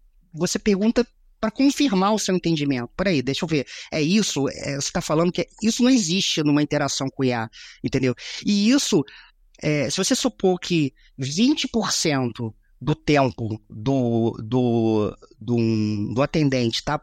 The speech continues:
está pra compreender a denúncia, fazendo perguntas de compreensão,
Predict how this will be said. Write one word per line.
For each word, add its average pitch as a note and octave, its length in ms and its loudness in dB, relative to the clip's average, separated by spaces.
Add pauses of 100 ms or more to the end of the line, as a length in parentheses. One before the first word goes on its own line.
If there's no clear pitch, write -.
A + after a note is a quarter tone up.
(120)
está - 300 -2
pra - 160 -8
compreender G#3+ 1120 2 (100)
a C3 120 -2
denúncia, B2+ 720 0
fazendo D#3+ 280 0
perguntas D#3 560 0
de D3 80 -8
compreensão, A3+ 960 0